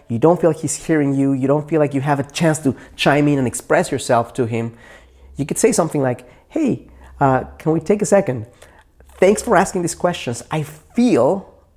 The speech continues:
like I'd love to ask you some questions, but I feel a little bit shy right now. It seems like,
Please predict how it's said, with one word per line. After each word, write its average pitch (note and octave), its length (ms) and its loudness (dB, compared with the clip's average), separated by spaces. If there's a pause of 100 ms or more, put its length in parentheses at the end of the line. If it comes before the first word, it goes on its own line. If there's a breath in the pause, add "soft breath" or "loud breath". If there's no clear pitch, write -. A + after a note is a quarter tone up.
like C3+ 300 -2
I'd D#3 160 -4
love D#3+ 280 0
to F#3 100 -2
ask F3 140 -6
you - 40 -18
some D3 140 -6
questions, D3 480 -6
but B2+ 160 -4
I A#2+ 60 -2
feel G3+ 160 -4
a - 20 0
little F#3 140 0
bit - 100 -6
shy E3+ 220 -2
right C#3+ 200 0
now. G#2+ 120 -4
It - 100 -12
seems E3 180 -4
like, D3+ 260 -2